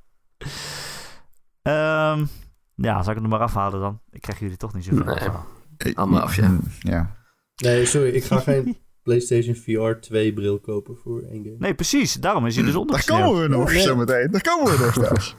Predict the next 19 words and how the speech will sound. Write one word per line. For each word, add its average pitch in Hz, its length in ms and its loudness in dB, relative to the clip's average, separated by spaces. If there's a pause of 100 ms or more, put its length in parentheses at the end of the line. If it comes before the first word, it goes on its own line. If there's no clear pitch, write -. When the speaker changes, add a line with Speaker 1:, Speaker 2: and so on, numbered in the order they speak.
(120)
Speaker 1:
Het 185 360 -2
Speaker 4:
Oh, 123 160 4
Speaker 1:
laatste 220 200 2
Speaker 4:
sorry, - 160 2
Speaker 1:
loodje - 200 2
Speaker 4:
sorry. 185 200 2
Speaker 1:
is, 185 180 -2
eh, 139 400 4 (320)
Turbo 165 280 2
Overkill. 147 400 0
Speaker 3:
Oh, 135 400 2
oké, 123 240 2
mijn 117 220 2
kind. 110 460 2 (200)
Ehm, 151 640 4
dit 160 240 0
is, 214 280 0 (220)
ik 147 140 0
bedoel... 151 460 0